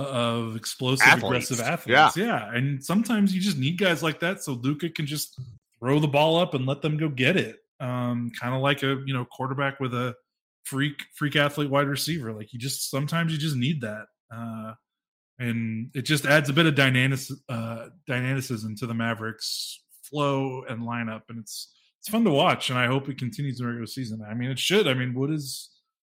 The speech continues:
Speaker 1: he's not, it's not like he's doing stuff he hasn't done before, so it's fun to watch.
Speaker 2: Well, and the rest of the starters were kind of hit or miss for me. Reggie Bullock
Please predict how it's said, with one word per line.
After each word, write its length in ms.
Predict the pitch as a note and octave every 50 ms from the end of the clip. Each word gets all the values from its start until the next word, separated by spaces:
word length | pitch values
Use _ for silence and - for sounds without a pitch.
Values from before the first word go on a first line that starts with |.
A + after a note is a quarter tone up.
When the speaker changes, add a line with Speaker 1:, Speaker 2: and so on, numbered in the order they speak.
| _
Speaker 1:
he's 140 | - C#3+ C#3
not, 200 | F3+ G#3 G#3 G3+ G3+ D#3
it's 120 | D#3+ C3 -
not 120 | E3 F#3+
like 120 | G#3+ G#3+ G#3
he's 180 | F#3 D#3 B2
doing 220 | A#2+ C#3 E3 F3 D3
stuff 260 | - - C3+ B2+ -
he 140 | C3+ B2 B2+
hasn't 260 | C3+ C3+ B2 B2+ B2
done 160 | C3 C3 C3
before, 400 | B2 A#2 - - C#3+ C#3 B2 A2+ G#2+
so 360 | - - A2+ A2 G#2 G#2+ G#2+ _ _ _ B2+ A#2+ A#2+ B2 C3
it's 140 | - - -
fun 180 | - C#3 C3+
to 60 | B2 A2
watch. 400 | G#2 G2+ G2 - - - - _ _ _ _ _ _ _ - - - - _ - - - - - _ _ _ _ _ _ _ _ _ -
Speaker 2:
Well, 160 | G#3+ G#3 G#3+ G#3+
and 80 | G3+
the 60 | G3
rest 260 | F#3+ G#3 G#3+ G#3+ G#3+ G3+
of 80 | G3
the 60 | F#3
starters 520 | F#3 - - G3 F3+ F3 F3 F3 F3 E3+ C#3+
were 80 | D#3
kind 260 | - - F3+ E3+ E3 D#3
of 320 | D3 C#3 B2+ A2+ A#2 - -
hit 160 | - D#3 E3+
or 80 | D#3 D3+
miss 240 | C#3+ C3 B2 A#2 -
for 180 | - - C3
me. 400 | A#2+ A#2 A2+ A2+ A2+ A2+ A2+ A2 A2 -
Reggie 280 | - D3 D3+ D3+ C#3+ C#3
Bullock 500 | A#2+ C#3 C#3+ C#3 C#3 C#3 C#3 C#3 C3+